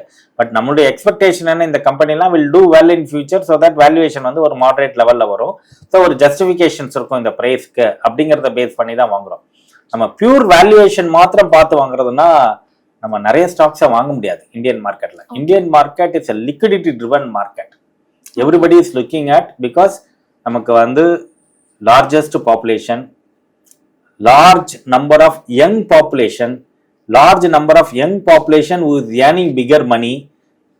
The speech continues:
Speaker 1: large number of young population who are willing to spend. So இதெல்லாம் தான் வந்து நமக்கு அட்வான்டேஜ். நிறைய பேர் ஏர்ன் பண்றாங்க.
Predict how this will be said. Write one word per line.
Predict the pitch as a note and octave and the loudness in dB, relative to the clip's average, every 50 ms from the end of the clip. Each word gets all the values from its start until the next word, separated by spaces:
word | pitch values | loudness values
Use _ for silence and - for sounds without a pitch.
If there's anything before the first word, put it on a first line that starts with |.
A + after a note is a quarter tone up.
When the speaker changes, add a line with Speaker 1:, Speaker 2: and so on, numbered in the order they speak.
| _ _ _ _ _ _ _ _ B2 B2 B2+ | _ _ _ _ _ _ _ _ -18 -10 -2
Speaker 1:
large | B2 C3 C#3+ D#3+ F#3 G3+ G3+ F#3 D#3 - | 0 2 4 6 6 4 4 0 -2 -4
number | D#3+ D#3+ D#3 D#3+ E3 | -2 0 0 0 0
of | E3 D#3+ C#3+ C3+ | -2 -2 -2 -4
young | C3+ C#3+ E3+ F#3 E3 | -4 -4 -4 -4 0
population | E3 D#3+ D3+ - D#3 D3+ D3 D3 D#3+ F3 | 0 0 0 2 0 -2 -2 -2 -4 -4
who | E3 D3+ | 0 2
are | C#3+ C3 A2+ | 2 2 2
willing | A#2 C3+ D#3+ G3 A3+ A3 G3 | 0 -2 0 0 0 0 2
to | G#3 F#3 - | 2 0 0
spend. | - - - C#3+ C3+ C#3 D#3 D#3 C3+ - - _ _ _ _ _ _ _ _ _ _ _ _ _ | 0 -4 -2 0 0 0 0 -4 -8 -10 -16 _ _ _ _ _ _ _ _ _ _ _ _ _
So | - F#3 | -2 0
இதெல்லாம் | E3+ E3 F3+ F#3 G3+ A3 G#3+ G#3+ G#3 | 2 2 2 2 4 2 2 2 2
தான் | G#3+ G#3+ G#3 G3 F3+ | 0 2 2 2 2
வந்து | D3+ D3 D3+ E3 E3 | 2 2 0 0 0
நமக்கு | D3+ C#3 C3 A#2 - | 0 -2 -2 0 -2
அட்வான்டேஜ். | A2 G#2+ A2+ C3 B2+ A2+ G#2 F#2+ - - _ _ _ _ _ _ - | -2 0 0 -2 -2 -2 -4 -8 -10 -10 _ _ _ _ _ _ -6
நிறைய | B2 C#3+ F#3+ G#3 | -2 0 2 2
பேர் | G3 G#3 G#3+ F#3 E3 | 4 4 4 6 6
ஏர்ன் | E3 E3+ F3 F3 | 4 4 4 4
பண்றாங்க. | D#3+ D#3 C#3+ D3 D3 C#3+ C#3 C#3 | 2 2 2 4 2 2 2 2